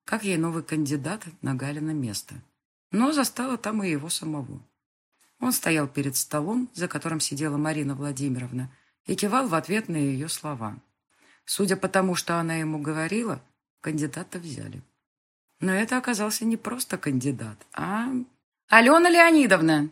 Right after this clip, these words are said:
Шустрова, заметив меня, махнула рукой. "Идите, познакомьтесь!" А наш сосед снизу.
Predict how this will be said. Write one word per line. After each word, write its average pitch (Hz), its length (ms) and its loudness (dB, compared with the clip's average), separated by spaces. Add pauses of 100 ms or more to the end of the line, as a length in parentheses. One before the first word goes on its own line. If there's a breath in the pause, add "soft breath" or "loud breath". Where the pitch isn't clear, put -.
(500)
Шустрова, 170 540 -2
заметив 160 560 -2
меня, 170 280 -2
махнула 160 480 -2
рукой. 131 380 -10 (460 loud breath)
"Идите, 262 400 6
познакомьтесь!" 226 880 6 (540)
А 160 140 0
наш 160 340 0
сосед - 480 -4
снизу. 135 520 -6